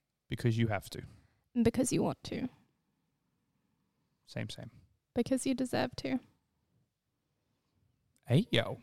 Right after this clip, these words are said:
Speaker 2: <laughs> All right, I will see you in another episode. And please go and do something for yourself. You fucking deserve it.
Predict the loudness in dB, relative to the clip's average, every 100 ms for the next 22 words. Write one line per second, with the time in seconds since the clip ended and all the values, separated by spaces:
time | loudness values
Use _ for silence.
0 | -10 -10 -8 -10 -10 -10 -12 -14 -18 _
1 | -14 -8 10 12 12 12 12 12 12 12
2 | 12 12 12 12 12 10 2 _ 4 8
3 | 8 8 6 4 2 6 6 8 4 4
4 | 2 2 -2 -20 _ _ 8 8 8 6
5 | 2 4 2 2 0 -2 -6 _ -6 -2
6 | 0 2 2 4 2 0